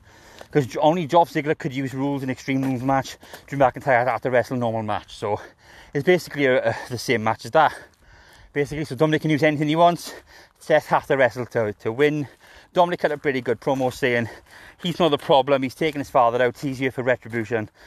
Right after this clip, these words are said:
And he's gonna kick his ass. Seth said he's got it all wrong. Seth said, "I've been trying to help you, Dominic, help you see the, the, the, the light, blah, blah, blah, blah, blah." And then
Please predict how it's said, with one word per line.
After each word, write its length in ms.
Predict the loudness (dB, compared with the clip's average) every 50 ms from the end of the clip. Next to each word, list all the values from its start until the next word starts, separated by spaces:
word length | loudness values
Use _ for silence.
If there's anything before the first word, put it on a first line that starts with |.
| -20 -20 -20 -20 -16 -2
And 300 | 2 4 4 4 4 0
he's 100 | -2 -6
gonna 140 | -4 -6 -6
kick 200 | -2 -4 -4 -4
his 120 | -2 0 2
ass. 260 | 4 4 2 0 -2
Seth 360 | -12 -8 2 4 4 4 4
said 180 | 0 -2 -2 -2
he's 80 | 0
got 140 | 0 0 0
it 40 | 2
all 140 | 0 0 2
wrong. 340 | 2 2 2 2 0 -6 -10 -12 -20 -20 _ _ -20 -20 -20 -20 -20 _
Seth 280 | -4 0 0 0 2
said, 140 | 2 2 2
"I've 60 | 2
been 100 | 0 0
trying 120 | -2 -2 0
to 40 |
help 200 | 2 0 0 0
you, 80 | -2 0
Dominic, 400 | 2 2 2 4 2 -2 -2 0
help 220 | 0 0 0 0
you 60 | -2 -10
see 220 | -8 -6 -6 -4
the, 140 | -2 -4 -4
the, 160 | -4 -4 -6
the, 180 | -4 -4 -6 -4
the 200 | -4 -2 0 2
light, 260 | 2 0 0 -2 _
blah, 140 | -2 -2 0
blah, 160 | 0 0 0
blah, 160 | 0 -2 -4
blah, 140 | -4 -6 -6
blah." 360 | -2 0 2 4 4 2 2 -2 _ -20 -20 -20 -20 -20 -20 -20 -20 _ _ _ _ _ _ _ _
And 140 | -4 -2 2
then 380 | 2 2 2 2 0 -2 -6